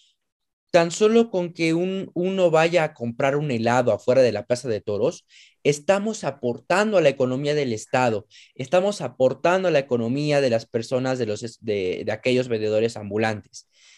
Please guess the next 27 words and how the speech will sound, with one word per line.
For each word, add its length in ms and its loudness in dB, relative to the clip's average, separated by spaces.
Y, 340 -6
y 220 -4
gracias 800 2
a 140 2
que 100 0
va 80 8
a 20 10
haber 140 4
una 220 0
corrida 280 2
de 120 4
toros 340 2
y 60 -6
un 60 -4
aficionado 520 -2
sale 200 -4
a 60 -6
comprar 280 -6
un 100 -6
helado, 320 -10
¿no? 300 -10
Entonces, 760 0
eh, 680 0
de 140 6
esa 160 2
manera 400 2
nosotros 760 -4